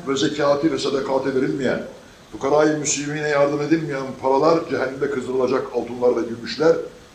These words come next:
biriktirenlerin sağlarına, sollarına, önlerine, altlarına bastırılacaktır. Biriktirdiğiniz paraların tadına bakın diyecek Cenab-ı Hak Celle ve Tekaddes Hazretleri.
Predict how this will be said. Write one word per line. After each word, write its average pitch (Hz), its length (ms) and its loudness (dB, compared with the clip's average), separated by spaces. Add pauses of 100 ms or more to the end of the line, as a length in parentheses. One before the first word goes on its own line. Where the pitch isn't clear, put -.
(260)
biriktirenlerin 117 640 -2
sağlarına, 101 580 0
sollarına, 92 580 -6
önlerine, 98 520 -2
altlarına 92 500 -4
bastırılacaktır. 82 720 -4 (680)
Biriktirdiğiniz 131 640 -2
paraların 127 380 -4
tadına 117 260 -4
bakın 107 260 -2
diyecek 82 440 -4
Cenab-ı 87 280 -4
Hak 80 140 -4
Celle 82 240 -2
ve 76 120 -4
Tekaddes 80 400 -8
Hazretleri. - 360 -10